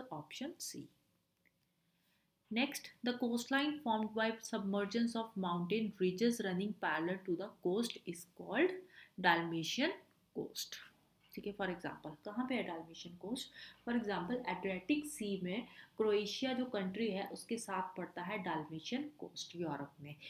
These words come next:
एक साइड इटली आ जाता है, दूसरी साइड क्रोएशिया आ जाती है और भी छोटी-छोटी कंट्रीज आ जाती है। तो क्रोएशिया जो है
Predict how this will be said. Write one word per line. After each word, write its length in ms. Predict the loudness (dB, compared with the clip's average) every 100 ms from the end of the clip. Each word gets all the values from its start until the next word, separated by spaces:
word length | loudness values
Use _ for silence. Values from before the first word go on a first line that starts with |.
| -4
एक 140 | -4 0
साइड 300 | 2 2 2
इटली 240 | -2 2
आ 80 | 2
जाता 340 | 2 0 0 0
है, 100 | 2
दूसरी 260 | 0 0 -2
साइड 320 | 0 -4 -4
क्रोएशिया 460 | -2 0 0 0 2
आ 40 | 2
जाती 200 | 0 0
है 60 |
और 240 | 0 0 0
भी 100 | 0
छोटी-छोटी 400 | -2 -2 -4 -4
कंट्रीज 420 | -4 -6 -6 -4
आ 80 | -4
जाती 280 | -4 -8 -8
है। 60 |
तो 120 | -6 -6
क्रोएशिया 520 | 0 2 2 0 2 2 2
जो 120 | 0
है 200 | 0